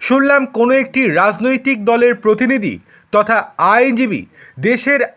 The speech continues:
আইন ব্যবস্থার বিরুদ্ধে প্রশ্ন তুলছেন, এমনকি বিচারপতিদেরকে নিয়েও তার সমস্যা। এটা অত্যন্ত দুর্ভাগ্যজনক। এই রকমভাবে চলতে পারে না।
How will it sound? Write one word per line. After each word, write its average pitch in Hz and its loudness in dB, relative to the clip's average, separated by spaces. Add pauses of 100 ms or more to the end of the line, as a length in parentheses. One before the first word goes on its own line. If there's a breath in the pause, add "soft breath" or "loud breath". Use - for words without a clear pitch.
(160)
আইন 247 2
ব্যবস্থার 254 0
বিরুদ্ধে 240 -4 (160)
প্রশ্ন 208 -2
তুলছেন, 190 -4 (560 soft breath)
এমনকি 240 0 (380 soft breath)
বিচারপতিদেরকে 262 0
নিয়েও 226 2 (240)
তার 220 2 (120)
সমস্যা। 214 0 (260)
এটা 214 0
অত্যন্ত 240 0
দুর্ভাগ্যজনক। 254 0 (440 loud breath)
এই 214 4
রকমভাবে 254 2 (380 soft breath)
চলতে 254 2
পারে 226 2
না। 123 -2